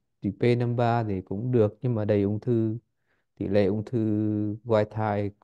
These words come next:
P năm ba trong ung thư đường mật khoảng bao nhiêu phần trăm? Không, không, anh nhớ là không quá năm mươi phần trăm ung thư đường mật nó có đột biến P năm ba, thì cái tỷ lệ mà nó âm tính nó vẫn là có. Thứ hai nữa, P là gì nhỉ?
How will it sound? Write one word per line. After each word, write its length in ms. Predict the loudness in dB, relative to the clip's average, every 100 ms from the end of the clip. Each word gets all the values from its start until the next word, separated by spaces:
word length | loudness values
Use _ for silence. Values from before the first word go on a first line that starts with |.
| _ _
P 160 | -2 0
năm 160 | 0 0
ba 220 | 0 0
trong 140 | -2
ung 140 | -4 -2
thư 80 |
đường 180 | -2 -2
mật 120 | -4 -4
khoảng 120 | -6
bao 100 | -2
nhiêu 100 | -2
phần 160 | -2 -2
trăm? 220 | -2 -4 -6 _ _ _ _ _ _ _ _ _ _ _ _ _ _ -10 -4
Không, 320 | 0 2 2
không, 140 | 0 -2 -4 -20 _ _ _ _
anh 160 | 0 6
nhớ 160 | 8
là 80 | 8
không 180 | 6 4
quá 160 | 4 4
năm 160 | 4
mươi 120 | 4 2
phần 140 | 2
trăm 160 | 0 0
ung 140 | -2
thư 140 | 0 0
đường 180 | 2
mật 140 | 0 -4
nó 80 | -6
có 160 | -4 0
đột 100 | 0
biến 220 | 0 -2
P 20 | 0
năm 140 | -2 2
ba, 280 | 2 2 -2 _
thì 220 | -4 -4 -4
cái 120 | -4
tỷ 120 | 0 2
lệ 220 | 2 2
mà 100 | 0
nó 100 | -2
âm 180 | -2 -2
tính 240 | -4 -6
nó 80 | -6
vẫn 160 | -4
là 60 | -4
có. 320 | -2 0 0 -4 _ _ _ _ _ _ -6
Thứ 60 |
hai 240 | 0 4 4
nữa, 140 | 2
P 100 | 2 4 4
là 220 | 2 2
gì 160 | 0 -2
nhỉ? 140 | -4